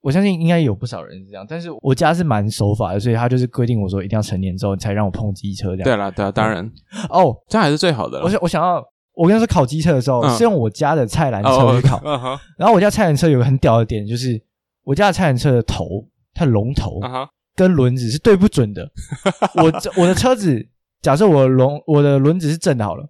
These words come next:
Speaker 1: 我龙头就是往，会往左边偏大概十五度左右这样。
Speaker 2: 嗯。
Speaker 1: 所以那时候我在考直线七秒的时候，我，我的龙头是歪的，你知道吗？
Speaker 2: <laughs> 这对不准，
Speaker 1: 我是，我是摆歪的，
Speaker 2: 所以，
Speaker 1: 然后再骑。
Speaker 2: 所以不知道，不知道轮子到底在哪的。
Speaker 1: 对，对，对。可是我知道，我那时候在骑的时候，我一定要歪一边，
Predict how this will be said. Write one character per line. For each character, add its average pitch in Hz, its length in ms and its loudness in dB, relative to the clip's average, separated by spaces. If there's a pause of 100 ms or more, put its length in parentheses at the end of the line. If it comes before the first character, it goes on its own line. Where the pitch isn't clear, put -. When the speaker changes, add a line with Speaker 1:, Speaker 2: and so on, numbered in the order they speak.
Speaker 1:
我 143 160 2
龙 175 160 2
头 185 160 4
就 180 80 2
是 202 180 2
往， 147 220 0
会 202 100 2
往 143 240 0
左 120 180 0
边 135 160 4
偏 135 240 0
大 151 80 -4
概 147 160 2
十 127 220 -4
五 117 160 2
度 120 180 -2
左 104 160 0
右 107 160 2
这 110 60 0
样。 107 100 -2
Speaker 2:
嗯。 - 60 -10 (300)
Speaker 1:
所 233 100 2
以 233 40 2
那 233 60 4
时 226 80 2
候 220 60 6
我 156 60 6
在 185 80 4
考 135 180 2
直 117 140 -6
线 151 120 2
七 139 200 0
秒 110 180 2
的 98 60 0
时 101 100 0
候， 101 160 2 (280)
我， 175 60 4
我 185 200 6
的 180 180 8
龙 180 140 4
头 185 120 4
是 165 100 4
歪 143 260 4
的， 131 80 0
你 117 80 -2
知 110 60 -6
道 117 180 2
吗？ 107 180 -2
Speaker 2:
<laughs> - 60 -20
这 151 120 2
对 160 140 6
不 139 60 -2
准， 170 60 4
Speaker 1:
我 185 40 4
是， 233 60 2
我 - 20 2
是 - 60 -4
摆 127 240 2
歪 147 180 4
的， 143 80 -2
Speaker 2:
所 123 140 4
以， 143 40 2
Speaker 1:
然 - 0 -
后 - 60 4
再 - 20 4
骑。 180 40 4
Speaker 2:
所 170 180 6
以 - 0 -
不 113 60 -4
知 - 20 -12
道， - 60 -14 (100)
不 170 80 -4
知 165 60 4
道 160 80 4
轮 127 180 0
子 117 100 -8
到 123 140 0
底 113 80 -2
在 113 140 -4
哪 113 160 -6
的。 - 80 -6
Speaker 1:
对， 190 120 6
对， 175 160 4
对。 123 160 2 (160)
可 175 120 0
是 240 80 2
我 185 120 4
知 143 160 -2
道， 170 160 4 (380)
我 143 100 2
那 190 120 4
时 180 120 2
候 175 80 6
在 190 140 2
骑 113 260 -2
的 110 80 2
时 110 140 -2
候， 117 180 2 (140)
我 - 160 2
一 147 40 4
定 175 60 0
要 170 100 2
歪 151 180 4
一 147 80 0
边， 135 120 2